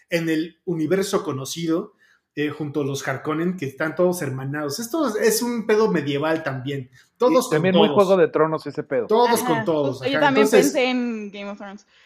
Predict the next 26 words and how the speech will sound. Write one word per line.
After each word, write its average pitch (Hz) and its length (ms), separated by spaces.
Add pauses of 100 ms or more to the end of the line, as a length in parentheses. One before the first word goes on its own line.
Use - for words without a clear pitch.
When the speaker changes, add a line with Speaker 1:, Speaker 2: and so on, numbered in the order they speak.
(220)
Speaker 1:
quieren 254 340
que 196 100
la 151 160
hija 175 640
de 147 440
Leto 196 300
Atreides 202 760
se 139 180
case 185 460
con 151 200
uno 180 280
de 156 100
los - 200
Harkonnen, 147 680 (520)
¿no? 135 140
Los 180 200
Harkonnen 202 360
son 202 160
esta, 190 580 (380)
pues, 143 160
esta 214 220
familia 185 520
industrial, 170 1040
eh, 143 440
culera, 151 480
guerrera. 160 800